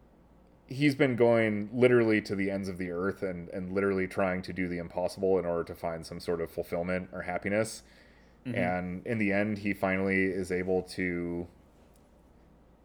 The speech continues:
Speaker 1: kinda connect with and, like, earn the respect of his daughter. And
Speaker 2: Oh, okay.
Speaker 1: that's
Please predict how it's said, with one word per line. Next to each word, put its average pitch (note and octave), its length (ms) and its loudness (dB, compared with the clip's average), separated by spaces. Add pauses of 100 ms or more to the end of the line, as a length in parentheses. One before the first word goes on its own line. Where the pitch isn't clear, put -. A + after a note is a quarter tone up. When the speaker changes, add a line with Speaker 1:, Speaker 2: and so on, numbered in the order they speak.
Speaker 1:
kinda D3+ 240 2
connect A2+ 340 2
with C3+ 200 6
and, A#2 100 2
like, G2+ 180 6
earn A2 200 -2
the G2+ 80 2
respect G2 400 2
of F#2+ 100 2
his F2+ 160 -4
daughter. G2+ 380 2 (1500)
And F#2 460 -2
Speaker 2:
Oh, C4 280 0 (240)
okay. G#3+ 220 8
Speaker 1:
that's - 260 -2